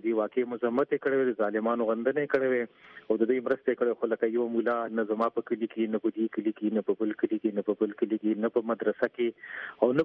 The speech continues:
په جومات کې دا خبره کړې ده چې دا بد شوي دي. نو دا اوس یو واضحه، ام، پوله مونږ ته راکاږي دا رویه. او دلته چې زه نن رالم، نو زه یقیناً په دې خبره باندې ډېر زیات خفه شوم چې دوی ما ته دا خبره وکړله چې دې خوا یو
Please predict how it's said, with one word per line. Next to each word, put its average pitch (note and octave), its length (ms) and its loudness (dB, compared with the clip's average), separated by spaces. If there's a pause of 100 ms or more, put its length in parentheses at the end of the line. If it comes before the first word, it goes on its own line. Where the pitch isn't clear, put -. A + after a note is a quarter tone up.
په - 100 -2
جومات B2 380 -2
کې A2 360 -4
دا A2 120 2
خبره A2 260 2
کړې A2 260 -2
ده A2 60 2
چې G#2+ 120 0 (100)
دا F#2 120 0
بد - 220 -2
شوي F#2+ 180 -2
دي. F#2+ 200 -4
نو B2+ 40 4
دا E3 200 0
اوس E3+ 180 -4
یو D#3+ 100 2 (220)
واضحه، D3+ 480 -2 (300)
ام، A#2 120 0 (480)
پوله E3 260 2
مونږ B2+ 200 -8
ته A2 140 0
راکاږي G#2+ 440 -2
دا A2 160 0
رویه. F#2+ 400 -2 (1300)
او A#2+ 120 4 (760)
دلته D#3+ 200 0
چې D3+ 160 -2
زه E3+ 120 2
نن E3 160 -4
رالم، E3+ 360 0
نو C3 140 0
زه C3+ 400 2
یقیناً C#3 420 0
په A#2+ 60 4
دې B2+ 180 0
خبره A#2+ 260 0
باندې A2 220 0
ډېر B2 180 2
زیات B2+ 240 -2
خفه A2+ 300 0
شوم A2+ 160 -4
چې G#2+ 280 0
دوی A2+ 180 2
ما G#2+ 80 2
ته A2 180 0
دا G#2 140 2
خبره G#2+ 260 0
وکړله G2+ 340 -2 (540)
چې B2 140 0
دې C3+ 160 4
خوا B2 120 0
یو A#2 80 2